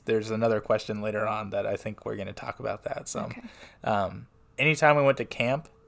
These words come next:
Speaker 1: was, I love camp.
Speaker 2: <laughs>
Speaker 1: I, there's something about waking up at, like, seven A M and, like, trying to get a bunch of,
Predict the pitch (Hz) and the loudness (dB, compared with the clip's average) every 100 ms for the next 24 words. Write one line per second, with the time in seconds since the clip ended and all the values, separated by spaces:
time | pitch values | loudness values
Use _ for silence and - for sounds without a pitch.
0 | - - 120 113 110 - _ _ - 117 | -20 -4 2 2 2 -8 _ _ 0 8
1 | 123 123 123 131 131 117 - 98 104 - | 8 8 6 10 10 10 4 -6 -6 -10
2 | _ - - - 226 247 139 151 156 135 | _ -20 -14 -4 0 10 12 12 12 8
3 | 180 180 180 165 135 120 120 123 131 127 | 6 8 6 8 8 8 6 6 6 6
4 | 120 120 113 110 - - 120 120 117 113 | 4 6 4 2 0 4 4 6 6 6
5 | 107 107 107 110 107 101 104 - - - | 6 4 2 0 0 -2 -2 -8 -20 -10
6 | - 127 120 113 117 110 113 120 | 4 6 6 4 4 6 2 2